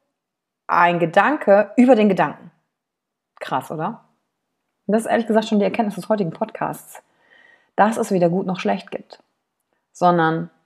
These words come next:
dass Bewertungen, ob gut und schlecht, auch wieder nur Gedanken sind. Und das gibt uns einen Standpunkt wieder mal von absoluter Stärke. Erstmal anzuerkennen, wie es ist.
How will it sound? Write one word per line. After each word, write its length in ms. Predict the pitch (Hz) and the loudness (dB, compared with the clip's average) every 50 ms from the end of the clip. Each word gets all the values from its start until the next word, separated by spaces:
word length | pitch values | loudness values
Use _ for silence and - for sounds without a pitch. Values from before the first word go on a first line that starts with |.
| _ _ _ - | _ _ _ -4
dass 220 | 151 170 175 - - 165 | -4 -4 -4 -6 -4 0
Bewertungen, 720 | 170 156 156 180 202 247 302 285 - 190 165 170 175 - | 2 2 4 4 2 2 0 0 -2 -2 -2 -2 -4 -6
ob 140 | - 156 - | -8 -8 -4
gut 220 | - 196 180 - | -4 -4 -2 -4
und 120 | 165 165 | -6 -8
schlecht, 320 | - - 208 202 - - - - | -4 -2 -4 -4 -4 -6 -2 0
auch 160 | 190 202 208 | 0 0 2
wieder 140 | 214 202 196 | 0 0 0
nur 120 | 190 185 | 0 0
Gedanken 440 | 175 175 170 185 185 196 - 76 73 | 0 0 0 -2 -2 -4 -6 -10 -12
sind. 280 | 58 - - - _ _ _ _ _ _ _ _ _ - _ _ _ _ _ _ _ _ - | -14 -16 -18 -20 _ _ _ _ _ _ _ _ _ -20 _ _ _ _ _ _ _ _ -2
Und 200 | 185 185 170 220 | 0 2 2 2
das 440 | 233 294 294 - - - - _ _ - | 2 0 -2 -8 -12 -16 -18 _ _ -2
gibt 240 | 220 226 220 - | -2 -2 -2 -4
uns 420 | - 202 202 208 208 - - - - | -6 -2 -2 -2 -4 -6 -12 -12 -6
einen 300 | - 180 175 170 175 175 | -4 -4 -2 -2 -4 -4
Standpunkt 1160 | - - - - 220 226 254 262 254 - - - 233 202 175 156 147 143 - - _ - - _ _ _ _ _ _ _ _ _ _ | -6 -6 0 0 2 2 2 0 -2 -4 0 2 4 4 2 0 -4 -8 -12 -18 _ -20 -20 _ _ _ _ _ _ _ _ _ _
wieder 260 | - 180 165 196 208 | -2 0 2 4 4
mal 240 | 208 202 196 202 208 | 4 2 2 2 0
von 320 | 202 - - 180 185 185 - - | -2 -2 -6 -6 -6 -6 -4 -2
absoluter 800 | 202 226 233 - - - 233 208 208 214 208 208 - 190 185 | -2 -2 -2 -4 -8 -6 -4 -2 -2 -2 -4 -4 -6 -8 -8
Stärke. 540 | - - - 233 247 254 247 - - - - _ _ _ _ _ _ _ _ _ _ _ _ _ _ - | -8 -6 -6 -4 -4 -4 -8 -12 -16 -20 -20 _ _ _ _ _ _ _ _ _ _ _ _ _ _ 2
Erstmal 600 | - 240 247 262 311 311 - - 269 269 269 269 - | 4 6 6 6 4 2 0 -2 0 0 0 0 2
anzuerkennen, 880 | - 226 240 254 247 - - - - 214 214 - 214 208 202 202 202 185 | 2 2 2 0 -4 -4 -4 -4 -4 -4 -6 -6 -6 -4 -4 -4 -4 -6
wie 140 | 180 180 | -6 -8
es 140 | 175 175 - | -8 -10 -12
ist. 420 | - - - - - - _ - | -10 -10 -10 -10 -12 -20 _ -20